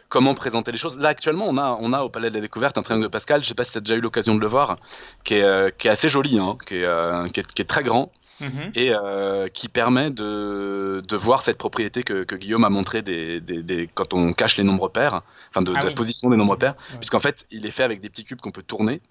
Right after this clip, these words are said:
Speaker 2: Mhm.
Speaker 1: Et donc, euh, on, la consigne est de tourner tous les cubes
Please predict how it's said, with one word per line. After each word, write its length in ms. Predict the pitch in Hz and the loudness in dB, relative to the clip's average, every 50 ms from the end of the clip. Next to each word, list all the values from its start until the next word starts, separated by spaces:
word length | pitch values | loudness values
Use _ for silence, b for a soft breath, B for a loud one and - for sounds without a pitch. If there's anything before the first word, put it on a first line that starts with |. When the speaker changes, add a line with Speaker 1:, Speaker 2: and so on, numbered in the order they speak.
| _ B B B B | _ B B B B
Speaker 2:
Mhm. 80 | 139 131 B B B B B - | -20 -20 B B B B B -10
Speaker 1:
Et 160 | 90 104 101 | -8 -6 0
donc, 260 | 95 120 131 127 - | 4 4 4 6 4
euh, 120 | 113 101 | 2 2
on, 300 | 98 95 95 98 98 - 101 | 2 0 0 0 -2 -2 -4
la 340 | 98 98 101 98 98 98 98 | -4 -4 -2 0 2 0 2
consigne 340 | - 104 98 - 139 143 127 | 2 2 2 6 6 6 6
est 60 | 104 | 6
de 100 | 95 98 | 4 -2
tourner 540 | 95 - - 131 123 127 123 127 127 123 123 _ _ - | -6 -4 0 4 6 6 6 6 4 0 -2 _ _ -10
tous 120 | - 143 | -6 -4
les 120 | 135 127 120 | -2 -2 -2
cubes 300 | 120 - 123 120 104 | -2 -4 -4 -2 -2